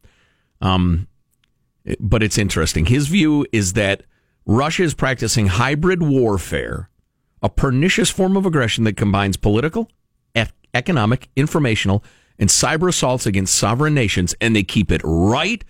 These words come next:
below the level that would necessitate or, or trigger a serious response.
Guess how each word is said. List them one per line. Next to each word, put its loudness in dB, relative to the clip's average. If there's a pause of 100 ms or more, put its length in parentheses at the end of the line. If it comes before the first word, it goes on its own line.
(220)
below -2 (320)
the 2
level 2
that 0
would 0 (340)
necessitate 0
or, 2
or 0
trigger -2
a -2
serious 0
response. -4